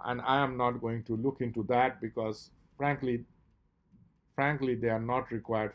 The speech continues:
for, for your assessment, both at M B R U or, uh, elsewhere. So we move on and we come to the regulation of the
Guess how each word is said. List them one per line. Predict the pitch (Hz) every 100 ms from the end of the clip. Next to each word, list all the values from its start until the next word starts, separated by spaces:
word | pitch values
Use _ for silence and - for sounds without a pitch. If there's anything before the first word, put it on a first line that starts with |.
| -
for, | 107 107 110 - _ _ _ _ _ _ _ _
for | 123 113
your | 107 110
assessment, | 117 117 147 - 123 123 - _ _ _ _ _ _ _ _ - -
both | 117 139 135
at | 113 -
M | 131 123
B | 113
R | 110 107
U | 120 123 - -
or, | 151 120 117 - _ _ _ _ _ _ _ _
uh, | 117 113 107 120
elsewhere. | 123 - 101 92 - _ _ _ _ _ _ _ _ _ _ _ _ _ _ _ _ _ _ _ _ _ _ _ _ _ _ _ _ _ _ _ _ _ _ _ _ _ - _ _ _ _ _ -
So | - 135 -
we | - 156
move | 185 247 180
on | 139 147 165 _ _ _ _ _ _ -
and | 127 131
we | 135
come | 147 214 220
to | 185
the | 147
regulation | 131 120 131 165 180 185 175 -
of | 127 -
the | 127